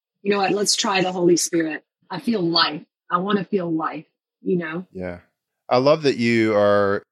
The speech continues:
Speaker 2: are mentioning the fact that what's happening at Morning Star was a move of the Spirit. What you want people to experience now is a move of the Spirit, because
Speaker 1: Yeah.
Speaker 2: sometimes when you start talking about worship and even trying to be creative in worship, people start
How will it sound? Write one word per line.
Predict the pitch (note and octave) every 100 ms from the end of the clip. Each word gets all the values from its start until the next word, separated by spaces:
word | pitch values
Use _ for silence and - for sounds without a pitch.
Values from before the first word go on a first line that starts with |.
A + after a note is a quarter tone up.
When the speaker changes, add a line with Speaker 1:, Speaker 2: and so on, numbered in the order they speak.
| _ _ -
Speaker 2:
are | G#2 G#2
mentioning | A#2 C3+ - A2 G#2+ G#2
the |
fact | G2+ A2+ G#2+ G2+
that | G#2 E2
what's | G#2 -
happening | A#2+ A#2 A2
at |
Morning | G#2+ A2 A2
Star | - A2+ G#2+
was | G#2+ G2
a |
move | G#2 G#2
of | F#2+
the | G2
Spirit. | - - G#2 G2+ -
What | G#2 -
you | A2
want | G#2 -
people | G2 F#2+
to |
experience | E2+ - F#2+ F2+
now | G2+ G2
is | F#2+
a |
move | G2 F#2+
of |
the | F#2+
Spirit, | - G2+ G2 F2 -
because | G#2+ G#2 F#2+ - - _ -
Speaker 1:
Yeah. | F#3+
Speaker 2:
sometimes | E3+ D#3+ C3+ A#2 - - _ _
when | -
you | B2
start | A2 B2
talking | - B2+ A2
about | A2 G2+
worship | A2+ B2 C3 -
and | G#2
even | A#2+ A#2 G#2
trying | A#2+ A2+
to | G2
be | G#2
creative | - F#2+ A2 A#2+ A2
in | G#2+
worship, | A2 G#2 - G#2+ - _ _ _ _
people | - D3+ C3 G#2+
start | - A#2+ A2